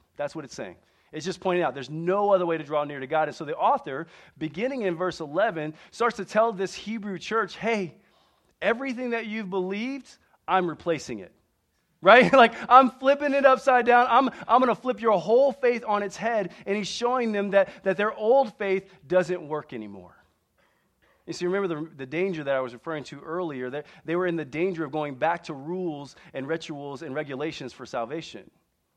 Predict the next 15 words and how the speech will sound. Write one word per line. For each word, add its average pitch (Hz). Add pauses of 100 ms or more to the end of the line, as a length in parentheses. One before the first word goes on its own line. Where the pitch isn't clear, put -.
(260)
And, 170
and, 185
and, 180 (140)
and 156 (120)
please 196
believe 151
me 120
that 127
that's 151
not 151
just 135
the 135
issue 127
for 113
them. 104